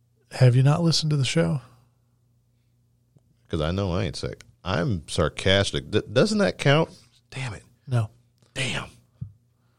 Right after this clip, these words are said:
Speaker 1: That's
Speaker 2: Fine.
Speaker 1: the wrong one.
Speaker 2: Fine.
Speaker 1: Uh, I would say more brainy for me. I've never, I've always been very awkward socially and romantically, but,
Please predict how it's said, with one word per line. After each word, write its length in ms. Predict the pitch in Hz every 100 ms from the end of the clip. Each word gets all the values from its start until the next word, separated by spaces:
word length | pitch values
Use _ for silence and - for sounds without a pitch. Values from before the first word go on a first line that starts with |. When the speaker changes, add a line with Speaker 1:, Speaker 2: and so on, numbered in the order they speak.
| _ _ _ _ _ 156
Speaker 1:
That's 180 | 139 -
Speaker 2:
Fine. 60 |
Speaker 1:
the 60 | 120
wrong 160 | 117 117
one. 140 | 123 - _ _
Speaker 2:
Fine. 360 | 76 69 64 - _ _ _ - - - _ -
Speaker 1:
Uh, 60 |
I 200 | 151 143
would 160 | 165 156
say 240 | - 143
more 200 | 139 139
brainy 480 | 123 131 135 135 135
for 260 | 120 - 127
me. 280 | 127 131 123 - _ _ _ _ _ -
I've 240 | 156 131
never, 180 | 135 135
I've 160 | 143
always 240 | 131 135 120
been 160 | 131
very 260 | 123 127 127
awkward 480 | 120 117 135 131 127 _
socially 580 | - 135 127 - 131 123
and 220 | 120 123 147
romantically, 600 | 135 127 123 127 - 131
but, 220 | 120 123